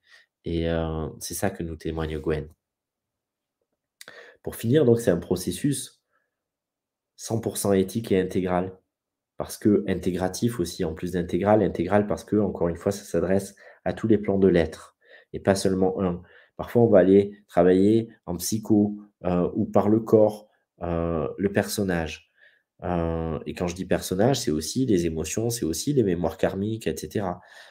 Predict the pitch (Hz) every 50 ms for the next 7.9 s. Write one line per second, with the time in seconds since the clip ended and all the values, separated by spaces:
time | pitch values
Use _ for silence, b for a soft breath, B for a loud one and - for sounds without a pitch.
0 | B B B _ - 90 87 82 82 82 82 82 82 82 80 71 - - - -
1 | 82 76 - - 127 135 123 107 98 87 85 - - - 85 80 82 80 92 117
2 | 127 127 - 107 98 - - 82 85 - - - - - - - 110 113 107 b
3 | b b b b b _ - 90 85 82 69 - 87 85 98 98 101 - 98 101
4 | 92 - - 101 107 104 - 95 90 90 - 73 b b b _ _ 85 82 101
5 | 90 87 87 101 101 101 101 87 92 90 90 90 87 92 92 92 - 110 113 -
6 | - 87 87 85 - B B B B B B - 90 95 95 95 98 92 - -
7 | 120 110 - - 95 92 87 87 87 92 87 - - 110 101 87 82 b